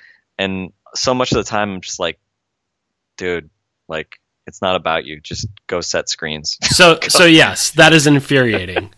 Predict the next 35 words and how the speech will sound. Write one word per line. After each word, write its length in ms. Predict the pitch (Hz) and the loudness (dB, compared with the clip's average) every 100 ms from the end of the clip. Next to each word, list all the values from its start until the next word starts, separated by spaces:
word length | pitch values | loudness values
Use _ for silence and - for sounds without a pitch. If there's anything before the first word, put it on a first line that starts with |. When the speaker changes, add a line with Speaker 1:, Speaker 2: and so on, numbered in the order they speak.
| 403 | -4
Speaker 2:
Um, 600 | 156 143 131 120 107 98 - _ - _ _ _ - 320 311 - | 4 6 6 4 -2 -4 -8 _ -12 _ _ _ -6 -4 -4 -2
Speaker 1:
I 80 | 175 | 0
mean, 140 | 220 | 0
this 160 | 196 294 | 0 2
is, 80 | 151 | 6
Speaker 2:
what, 120 | 202 | 8
Speaker 1:
this 80 | 277 | 8
Speaker 2:
what 100 | 214 | 8
Speaker 1:
is 60 | |
Speaker 2:
do, 40 | 240 | 8
Speaker 1:
what's 100 | - | 8
Speaker 2:
how 100 | 196 | 8
do 60 | 208 | 8
you 80 | |
Speaker 1:
so, 60 | 185 | 8
Speaker 2:
feel 180 | 190 170 | 8 10
Speaker 1:
this 40 | |
is 80 | 165 | 8
Speaker 2:
about 120 | 151 | 8
Speaker 1:
what, 240 | 147 139 202 | 4 2 -4
Speaker 2:
the 100 | 294 | -2
Speaker 1:
this 100 | - | -2
is, 60 | - | -2
well, 140 | 202 | -2
this 180 | 214 302 | -2 -4
is 100 | 359 | -2
the, 100 | 247 | -2
this 160 | 175 226 | -2 -4
is 80 | 269 | -4
what's 140 | 240 | -2
so 120 | 185 | -2
frustrating, 520 | - 131 143 120 101 95 | 0 0 0 -4 -4 -2
right? 200 | 101 95 | -4 -4
Is 160 | 104 | -4
that, 220 | 110 104 | -2 -2